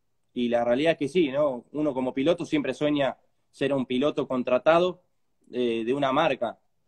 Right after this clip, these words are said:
porque eso ya te generaría una estabilidad, eh, de que vos ya sabés que, que vas a estar corriendo, sos un piloto pago o, o un piloto que está contratado para correr, por lo tanto vos te concentrás solamente mentalmente en la carrera y,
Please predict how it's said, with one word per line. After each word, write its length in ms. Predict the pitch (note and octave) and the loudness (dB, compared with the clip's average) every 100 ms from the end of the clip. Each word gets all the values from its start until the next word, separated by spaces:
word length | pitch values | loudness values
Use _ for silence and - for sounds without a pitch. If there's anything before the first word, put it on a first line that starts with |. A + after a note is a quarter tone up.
| _ - | _ -10
porque 260 | B2 A#2+ D#3 | -8 -2 -2
eso 160 | E3 | -2
ya 180 | D3 E3+ | 0 0
te 120 | C#3+ | 0
generaría 440 | C#3+ C3+ C3+ D3 E3 | -2 0 0 0 0
una 120 | D3 | -2
estabilidad, 680 | - B2+ B2+ C#3+ E3 F#3+ - _ _ _ _ _ _ _ _ | -2 -2 0 0 0 0 -6 _ _ _ _ _ _ _ _
eh, 640 | C3 B2+ A#2+ A#2 A2 G#2 G2+ - - | -4 -2 0 -2 -4 -4 -6 -8 -2
de 180 | A#2+ B2+ | 4 4
que 80 | C#3 | 6
vos 160 | E3+ | 4
ya 120 | G3 | 4
sabés 480 | - D#3+ G3+ A3 - _ _ | 4 4 4 0 -12 _ _
que, 220 | B2+ A#2 | -6 -4
que 140 | C#3 | 0
vas 140 | D3 C#3+ | 0 0
a 40 | |
estar 220 | C#3 D3+ | -2 -2
corriendo, 540 | C3+ C3+ E3 F#3+ G3 D#3 | -2 -4 -2 -2 -2 -4
sos 160 | C3+ | -8
un 100 | B2+ | -8
piloto 320 | C3+ C#3 C#3 | -6 -6 -6
pago 420 | C3 F3 F#3 F#3 - _ _ | -2 -2 -2 -6 -12 _ _
o, 560 | A#2 A2 G#2+ G2+ G2 - _ - - | -8 -8 -8 -8 -10 -14 _ -20 -8
o 60 | A#2 | -2
un 100 | B2 | 0
piloto 340 | B2+ C#3+ B2 | 2 2 2
que 80 | A2+ | -2
está 140 | C#3 | 0
contratado 460 | C3 B2 B2 D3 C#3+ | 0 2 4 4 4
para 180 | B2+ B2 | 2 -4
correr, 340 | C3+ D3+ G3 - _ _ _ | -2 -4 -4 -6 _ _ _
por 140 | C#3 C3+ | -4 -4
lo 100 | C3 | -2
tanto 240 | F3+ F3+ | -2 -2
vos 140 | E3+ | -4
te 80 | D#3+ | -4
concentrás 600 | C#3 C3+ C#3 B2+ D#3 - - | -6 -6 -6 -2 -2 -2 -4
solamente 460 | C#3+ C#3+ D#3 C#3 | -4 -2 -2 -4
mentalmente 580 | B2+ B2+ D3 C#3+ D#3+ D3 | -6 -4 -2 -2 -4 -4
en 40 | |
la 120 | B2+ B2 | -4 -2
carrera 440 | B2+ D#3 F#3+ E3 | 0 0 0 0
y, 220 | B2+ A2+ | -2 -6